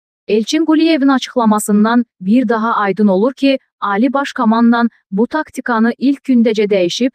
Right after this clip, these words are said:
və dərhal bütün əməliyyat planını şəxsən öz nəzarətinə alıb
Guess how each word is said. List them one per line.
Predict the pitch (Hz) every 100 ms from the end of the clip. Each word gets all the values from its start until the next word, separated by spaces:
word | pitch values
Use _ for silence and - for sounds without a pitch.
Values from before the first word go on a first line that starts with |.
| _ _ -
və | 190
dərhal | 247 302 302 294
bütün | 233 285 277
əməliyyat | 233 220 214 240 -
planını | 240 214 208 220
şəxsən | 220 196 - 202 -
öz | 214 254
nəzarətinə | 247 220 208 190 208 208
alıb | - 190 196